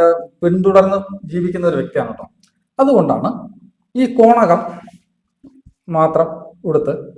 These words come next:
പൂജ ചെയ്യുന്നത്. സുഹൃത്തുക്കളെ, ഞാനിപ്പോ ഈ വീഡിയോ ചെയ്യാനുള്ളൊരു കാരണം, ഞാൻ ഒന്ന് രണ്ട് YouTube ചാനലില് ഇദ്ദേഹത്തിന്റെ വീഡിയോ കുറിച്ച് കണ്ടു. അങ്ങനെ ഇതിനെക്കുറിച്ച് അറിയണമല്ലോ എന്ന് കരുതിയിട്ടാണ് ഞാൻ അവിടെ ചെന്നത്. അവിടെ ചെന്നപ്പോ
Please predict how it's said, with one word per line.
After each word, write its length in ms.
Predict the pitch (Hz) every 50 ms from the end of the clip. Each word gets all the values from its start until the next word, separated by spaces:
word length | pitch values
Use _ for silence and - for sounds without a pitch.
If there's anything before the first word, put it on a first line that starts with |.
| - -
പൂജ 220 | 147 151 151 151
ചെയ്യുന്നത്. 440 | 120 - 117 101 92 92 87 87 90 - _ _ _ _ _ _ _ _ _ _ _ _ _
സുഹൃത്തുക്കളെ, 680 | - 196 190 190 190 202 185 190 170 131 - - - - - - - _ _ _ _ _ _ _ _ _ _ _ _ _ _ -
ഞാനിപ്പോ 420 | 165 165 180 190 190 180 196 190 156 147 147 - - - - - -
ഈ 120 | 170 175 185
വീഡിയോ 320 | 170 175 180 180 196 185
ചെയ്യാനുള്ളൊരു 560 | 180 185 170 165 165 160 151 151 156 151 -
കാരണം, 300 | 123 127 135 139 139 - - _ _ _ _ _ _ _ _ _ _ _ _ _ _ _ _ _ _ _ _ -
ഞാൻ 320 | 185 185 208 220 220 214
ഒന്ന് 320 | 220 - 185 190 190 190 202
രണ്ട് 160 | 202 196 208
YouTube 400 | 202 185 190 185 196 196 196 196
ചാനലില് 380 | 185 175 180 180 175 180 180 180
ഇദ്ദേഹത്തിന്റെ 720 | 180 175 - - - _ 160 170 175 175 180 175 175 170
വീഡിയോ 260 | 160 160 165 175 175
കുറിച്ച് 240 | 175 170 170 - 170
കണ്ടു. 460 | - - 156 156 156 175 202 - - -
അങ്ങനെ 260 | 151 156 165 165 165
ഇതിനെക്കുറിച്ച് 680 | 160 160 156 160 160 - - 170 175 170 175 175 -
അറിയണമല്ലോ 480 | 170 156 165 170 175 180 175 180 180 180
എന്ന് 120 | 170 170
കരുതിയിട്ടാണ് 440 | 160 156 160 160 160 160 151 151 151
ഞാൻ 120 | 147 143 147
അവിടെ 160 | 143 143 147
ചെന്നത്. 260 | - 165 135 104 - - _ _ _ _ _ _ _ _ - - _ _ _
അവിടെ 140 | 202 233 254
ചെന്നപ്പോ 680 | 233 247 233 214 190 175 156 135 - - - - -